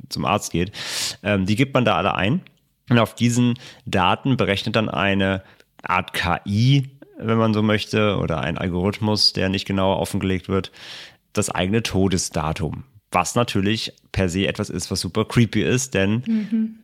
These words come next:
Speaker 1: das möchte man natürlich, also ich, können wir gleich mal drüber diskutieren, ich persönlich möchte das nämlich gar nicht wissen. <laughs> Und auch wenn das natürlich irgendwie nur Spaß ist, in Anführungszeichen,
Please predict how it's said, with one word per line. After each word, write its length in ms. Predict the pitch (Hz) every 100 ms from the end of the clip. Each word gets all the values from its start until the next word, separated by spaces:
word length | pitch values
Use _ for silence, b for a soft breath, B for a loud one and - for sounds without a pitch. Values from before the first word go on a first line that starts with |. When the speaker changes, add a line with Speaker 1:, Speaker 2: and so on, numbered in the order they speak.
| _ -
Speaker 1:
das 200 | 110 -
möchte 240 | 110 -
man 120 | 113
natürlich, 640 | 110 - 107 107 104 - - -
also 180 | 98 110
ich, 320 | 160 - - _
können 200 | - -
wir 40 | 120
gleich 120 | 110
mal 80 | 113
drüber 180 | 98 110
diskutieren, 480 | - 101 - 131 131
ich 180 | -
persönlich 540 | - 123 107 113 110 -
möchte 320 | 110 107 107
das 160 | 104 101
nämlich 300 | 101 95 -
gar 160 | 107
nicht 160 | 104 107
wissen. 300 | 139 - 170 - - 156 285 -
<laughs> 580 | 247 - - 214 165 -
Und 160 | 110 87
auch 180 | 104
wenn 120 | 123 120
das 120 | 113
natürlich 380 | 107 123 120 104
irgendwie 260 | 110 113
nur 460 | 110 104 104 92 -
Spaß 480 | - - 104 131 131
ist, 160 | 98
in 40 | -
Anführungszeichen, 1000 | 104 - 107 101 - 101 98 98 127